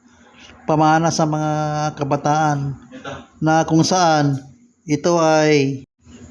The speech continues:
na kung saan ay ito ang pamana nila sa mga kabataan na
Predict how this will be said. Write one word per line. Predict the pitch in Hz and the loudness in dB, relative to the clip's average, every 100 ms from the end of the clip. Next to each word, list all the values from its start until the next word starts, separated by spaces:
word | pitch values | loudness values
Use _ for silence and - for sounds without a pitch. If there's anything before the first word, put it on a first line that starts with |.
| - - - - - - | -20 -20 -20 -20 -8 2
na | 180 180 | 2 4
kung | 196 | 2
saan | 175 202 196 | 4 2 2
ay | 190 175 175 175 175 170 170 165 160 160 151 147 - | 2 2 4 4 2 0 0 -2 -2 -4 -8 -12 -12
ito | - - 185 | -6 -2 0
ang | 165 175 | 2 0
pamana | 180 170 170 170 170 | 2 2 4 4 2
nila | 170 175 175 | 2 2 2
sa | - 160 | 0 0
mga | 160 156 | 0 0
kabataan | 143 143 143 147 156 143 139 - - - - - - - | -2 -2 0 0 0 -2 -6 -10 -20 -20 -20 -20 -20 -6
na | - 165 | 0 2